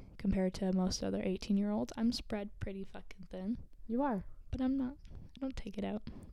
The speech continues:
Speaker 1: on you.
Speaker 2: No, but you're also built differently.
Speaker 1: Yeah.
Speaker 2: Like, you're a very
Speaker 1: I
Speaker 2: unique
Speaker 1: wa-, I wasn't like that always. I definitely used to get frustrated way more.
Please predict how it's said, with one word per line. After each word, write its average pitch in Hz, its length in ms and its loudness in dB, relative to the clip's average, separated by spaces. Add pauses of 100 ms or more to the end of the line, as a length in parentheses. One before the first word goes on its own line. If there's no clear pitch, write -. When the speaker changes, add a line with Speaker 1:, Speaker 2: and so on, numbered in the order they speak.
(160)
Speaker 1:
on 214 100 10
you. 220 200 8 (160)
Speaker 2:
No, 277 100 6
but 262 160 8
you're 247 140 2
also 294 400 4
built 196 220 12 (840)
differently. 160 540 4 (100)
Speaker 1:
Yeah. 311 160 -6 (680)
Speaker 2:
Like, 226 180 0
you're 277 120 4
a 311 60 4
very 208 300 4 (100)
Speaker 1:
I 226 100 10
Speaker 2:
unique 247 100 12
Speaker 1:
wa-, 254 140 12 (200)
I 214 120 12
wasn't 233 380 12
like 208 280 8
that 190 160 12
always. 208 520 12
I 226 60 10
definitely 254 400 8
used 196 140 4
to 185 80 2
get 180 100 2
frustrated 180 540 4
way 175 160 4
more. 73 300 -2